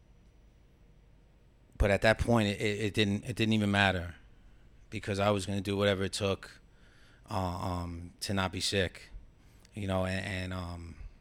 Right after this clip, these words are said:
I felt horrible, man. Like,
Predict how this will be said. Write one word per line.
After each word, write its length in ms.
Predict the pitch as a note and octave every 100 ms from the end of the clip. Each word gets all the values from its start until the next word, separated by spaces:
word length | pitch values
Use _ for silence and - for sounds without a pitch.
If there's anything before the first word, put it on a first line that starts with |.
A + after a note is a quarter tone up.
| - - _ _ _ _ - - - - -
I 60 |
felt 240 | G#2+ C3+ G#2
horrible, 440 | A2 D3 G2+ F2
man. 300 | F2+ F#2+ G#2
Like, 260 | G2 F2+